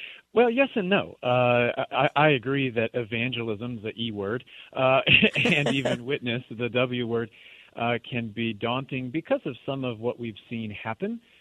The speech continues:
Speaker 1: uh, in the name of evangelism or
Speaker 2: Mm-hmm.
Speaker 1: witness. Uh, but for the sake of the book and even the, uh, the research that we did, spiritual conversations was broader. So, uh, it was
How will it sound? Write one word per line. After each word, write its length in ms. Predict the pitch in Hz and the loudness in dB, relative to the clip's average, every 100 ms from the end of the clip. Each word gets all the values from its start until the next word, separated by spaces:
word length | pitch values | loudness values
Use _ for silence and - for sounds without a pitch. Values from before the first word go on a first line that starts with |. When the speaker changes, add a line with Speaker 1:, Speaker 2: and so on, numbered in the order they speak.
| _ _ - | _ _ -10
Speaker 1:
uh, 80 | 127 | -8
in 120 | 135 | -6
the 60 | 127 | -4
name 240 | 120 123 123 | -2 -2 -4
of 100 | 120 | -10
evangelism 680 | 113 120 120 120 120 127 | -8 -8 -8 -10 -10 -6
or 40 | 190 | -2
Speaker 2:
Mm-hmm. 120 | 165 | -2
Speaker 1:
witness. 200 | 196 202 _ _ - - - - | -2 -6 _ _ -20 -20 -6 2
Uh, 120 | 170 170 | 4 6
but 120 | 180 170 | 4 4
for 80 | |
the 120 | 170 160 - | -4 -4 -2
sake 240 | 196 226 | -2 0
of 160 | 226 160 | -2 -2
the 80 | 139 | -6
book 300 | 117 139 156 | -2 -4 -2
and 140 | 127 | -6
even 340 | 127 123 123 113 | -6 -6 -8 -8
the, 480 | 113 113 110 107 104 | -6 -6 -6 -6 -6
uh, 140 | 92 104 | -8 -8
the 100 | 107 | -6
research 380 | 226 254 135 - | -6 -4 -8 -6
that 120 | 120 113 | -6 -6
we 120 | 113 | -10
did, 440 | 104 110 110 104 - _ _ - | -6 -4 -4 -6 -16 _ _ -10
spiritual 380 | - 196 - - | -2 0 0 -6
conversations 800 | 165 147 139 - 135 135 127 117 | -6 -6 -6 -4 -4 -4 -8 -6
was 200 | 117 110 | -6 -6
broader. 460 | 98 120 110 82 78 - | -4 -2 -2 -6 -12 -6
So, 200 | 120 107 - - - | -4 -4 -8 -16 0
uh, 120 | 131 - | 0 2
it 100 | 165 | -2
was 120 | 175 | -4